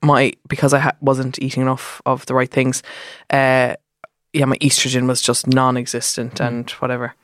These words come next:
Speaker 2: So very sensitive, you know,
Speaker 1: Yeah.
Speaker 2: hormone to, to big body changes, yeah.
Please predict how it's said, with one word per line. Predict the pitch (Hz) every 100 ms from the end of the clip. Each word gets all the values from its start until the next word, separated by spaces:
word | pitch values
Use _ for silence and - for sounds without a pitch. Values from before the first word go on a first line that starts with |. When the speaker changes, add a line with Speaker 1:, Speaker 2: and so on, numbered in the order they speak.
| _ _
Speaker 2:
So | - 143
very | 165 147
sensitive, | - 143 147 - 131 -
you | 139
know, | 127 120
Speaker 1:
Yeah. | 165 160
Speaker 2:
hormone | 131 135
to, | 131 127 - 127
to | - 120
big | 127 135 -
body | 127 127
changes, | - 151 127 135 -
yeah. | -